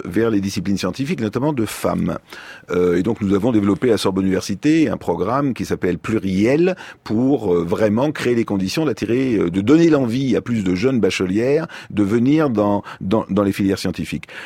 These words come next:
À l'université, c'est pas le cas. Euh, nous avons pour mille places,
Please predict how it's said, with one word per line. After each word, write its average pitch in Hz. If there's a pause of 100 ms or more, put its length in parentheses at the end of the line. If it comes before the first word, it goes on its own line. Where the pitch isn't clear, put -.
(140)
À 110
l'université, 127
c'est 104
pas 87
le 87
cas. 170
Euh, 98
nous 107
avons 107
pour 90
mille 131
places, 127